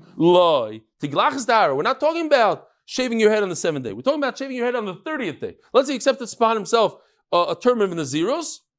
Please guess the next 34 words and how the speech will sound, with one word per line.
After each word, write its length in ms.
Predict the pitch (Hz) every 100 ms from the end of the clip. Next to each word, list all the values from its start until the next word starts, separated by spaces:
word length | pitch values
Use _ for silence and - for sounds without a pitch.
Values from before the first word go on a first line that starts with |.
| _ _ _ _ _ _ _ _ _
So 160 | - 202
he 60 |
has 120 | 240 254
to 40 |
accept, 280 | 247 311 262
he 120 | 240
has 220 | 247 240
to 180 | 240 240
shave 200 | 233 269
his 100 | 254
head 400 | 285 285 233 226
on 100 | 226
the 80 | 226
thirtieth 480 | - 240 226 208 156
day. 540 | 135 127 123 120 120 - _ _ _ _ _ _ _ _ _ _ _
That's, 260 | 175 196
that's 280 | - 156 226
what 100 | 226
we're 60 | 165
talking 140 | 156
about. 160 | 123 107
So 60 |
we 40 | 175
have 80 | 220
no 160 | 233
raya 560 | 185 214 247 220 175 170 _
about 240 | - 175 -
shaving 200 | 202 190
your 120 | 175
head 120 | 180
on 100 | 170
the 60 | 156
seventh 380 | 208 180 127
day. 140 | 107